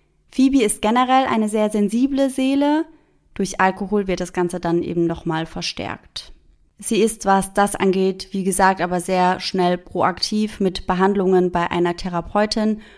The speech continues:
und nimmt on top eben noch Antidepressiva gegen ihre Depression. Gleichzeitig kämpft sie aber mit dem Scheitern der Ehe ihrer Eltern.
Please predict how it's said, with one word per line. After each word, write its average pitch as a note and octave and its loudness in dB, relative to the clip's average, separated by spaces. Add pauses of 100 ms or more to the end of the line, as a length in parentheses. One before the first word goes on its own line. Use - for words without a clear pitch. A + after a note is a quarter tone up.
(160)
und G3+ 2
nimmt F#3+ 2
on F3 4
top F3 -2
eben E3+ 2
noch E3 0
Antidepressiva E3 -6
gegen D#3 -4
ihre E3 -8
Depression. - -10 (500)
Gleichzeitig G#3 0
kämpft G#3+ -2
sie A3 -2
aber F#3+ 2
mit F#3+ -2
dem F#3+ -2
Scheitern G#3 0
der F3+ -2
Ehe G3+ 0
ihrer F3 -2
Eltern. G3 -2